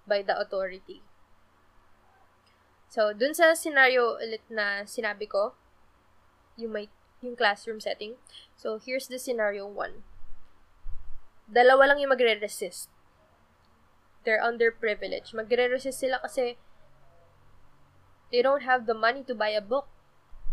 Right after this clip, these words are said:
They just managed to get a scholarship or some help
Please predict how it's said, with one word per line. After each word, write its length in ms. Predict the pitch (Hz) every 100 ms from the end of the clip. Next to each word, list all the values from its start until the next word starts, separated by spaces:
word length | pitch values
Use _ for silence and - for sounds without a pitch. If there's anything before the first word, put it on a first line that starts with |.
| - - _ _ _ _ _ - -
They 80 | 233
just 240 | 240 -
managed 400 | 214 233 240 - 240
to 20 |
get 220 | 214 208 -
a 80 |
scholarship 840 | - - 220 233 254 - 269 247 -
or 400 | 214 208 196 202
some 240 | - 214
help 240 | 220 220